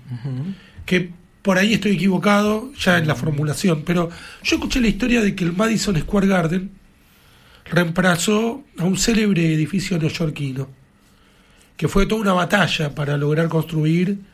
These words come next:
Speaker 2: ese estadio ahí. Y sin embargo, se convirtió en un clásico.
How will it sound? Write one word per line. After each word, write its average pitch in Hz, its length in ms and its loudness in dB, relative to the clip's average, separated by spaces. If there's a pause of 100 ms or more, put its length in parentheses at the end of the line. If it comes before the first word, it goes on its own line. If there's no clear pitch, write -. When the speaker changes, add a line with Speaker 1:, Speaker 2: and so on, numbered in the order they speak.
(260)
Speaker 2:
ese 185 220 0
estadio 202 440 2
ahí. 156 360 0 (800)
Y 170 60 -4
sin 185 160 2
embargo, 269 560 0 (220)
se - 160 -6
convirtió 160 340 0
en 190 60 2
un 165 120 -2
clásico. 139 500 -4